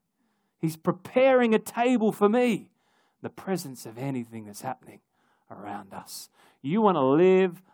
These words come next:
a fearless life, that's the source you need to live from. Not from me,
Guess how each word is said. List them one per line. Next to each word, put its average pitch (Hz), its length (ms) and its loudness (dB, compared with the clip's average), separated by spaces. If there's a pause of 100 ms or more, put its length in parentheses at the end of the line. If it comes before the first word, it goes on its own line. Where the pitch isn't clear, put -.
a 117 80 -8
fearless 175 640 0
life, 120 400 0 (260)
that's 151 440 -2
the 123 120 -14
source 107 520 -12
you 110 80 -14
need 101 160 -16
to 104 80 -20
live 95 200 -20
from. - 280 -20 (760)
Not 175 160 -6
from 185 220 -6
me, 104 260 -14